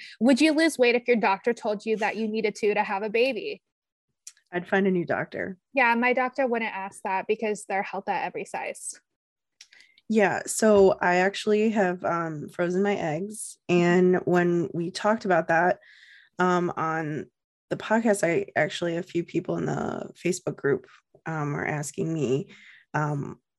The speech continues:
Speaker 2: if our, if my doctors told me I had to lose weight first, and they did not.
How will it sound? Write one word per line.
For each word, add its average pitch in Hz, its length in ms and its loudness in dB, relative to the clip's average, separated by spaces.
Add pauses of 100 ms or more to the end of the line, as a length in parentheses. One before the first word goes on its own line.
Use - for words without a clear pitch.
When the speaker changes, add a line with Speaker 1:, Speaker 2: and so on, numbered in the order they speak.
Speaker 2:
if 165 260 -2
our, - 400 2
if - 160 -4
my 160 120 -2
doctors 135 760 -2
told 170 180 -2
me 160 140 0
I 147 40 0
had 147 200 -4
to - 100 -4
lose 151 240 -4
weight 135 240 2
first, - 460 -4
and 165 440 -6
they 170 140 2
did 196 160 4
not. 180 380 2